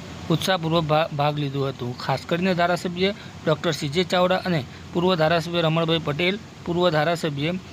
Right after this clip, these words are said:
પી આઈ પટેલ સહિતના નેતાઓની હાજરીએ યાત્રાને વધુ ભવ્ય બનાવી હતી.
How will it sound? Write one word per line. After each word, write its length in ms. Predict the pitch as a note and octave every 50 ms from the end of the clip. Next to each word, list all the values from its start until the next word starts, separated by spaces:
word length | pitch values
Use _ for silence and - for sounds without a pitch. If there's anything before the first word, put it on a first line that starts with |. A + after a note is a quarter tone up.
| - - - - -
પી 120 | E3+ D#3
આઈ 120 | D#3+ E3 E3
પટેલ 300 | D3+ D3+ C#3+ F#3 G3+ F#3
સહિતના 380 | - F3 D#3+ D#3+ D#3+ D#3+ D#3+
નેતાઓની 460 | D#3 D3+ D3 D3 D#3+ D#3 D#3+ D#3+ D#3+
હાજરીએ 540 | D3+ - D3 C3+ C3 C3+ D#3 D#3 C#3+ D3+ F3 - - - - - - - -
યાત્રાને 560 | D3 D3 D3+ D3 - D#3+ F3 F3 E3+ F#3 A3 - - - - - -
વધુ 320 | D3+ D#3+ D3+ D3 G#3 A3 - - - - - D#3
ભવ્ય 260 | C#3+ D3+ E3 F3+ F3+ F3
બનાવી 380 | D#3 D3 D3 D3 D3 D3 C#3+
હતી. 280 | D3 D3+ C#3 B2+ A#2+